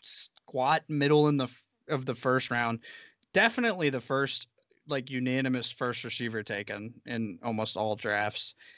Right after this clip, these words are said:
And he's ranked number seven. So he's still doing fine. But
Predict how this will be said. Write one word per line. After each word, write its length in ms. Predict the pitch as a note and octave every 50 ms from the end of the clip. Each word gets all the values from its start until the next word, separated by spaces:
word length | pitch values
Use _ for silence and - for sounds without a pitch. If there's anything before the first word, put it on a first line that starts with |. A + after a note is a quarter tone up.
| - _ _ _ _ -
And 160 | F3 F3 D#3
he's 220 | D3 D#3+ C#3+ C3+
ranked 260 | C3+ D3 D3+ D3 D3
number 220 | C#3+ C3+ B2+ A#2+ A2+
seven. 640 | - - - - B2 A2+ G#2 G2+ - A2+ A#2 C3 -
So 160 | - D#3 C#3
he's 160 | C#3 G3+ -
still 220 | - - D#4 D4+
doing 540 | A3 D3+ B2+ - D3 D3 D3 C#3 B2+ A#2 A2+ A2+
fine. 560 | - A#2+ A#2+ A#2+ A2 G2+ G2 G#2 A#2 - - - _ _ _ _ - - _ _ _ _ _ _ _ _ _
But 240 | - D3 C3 B2 -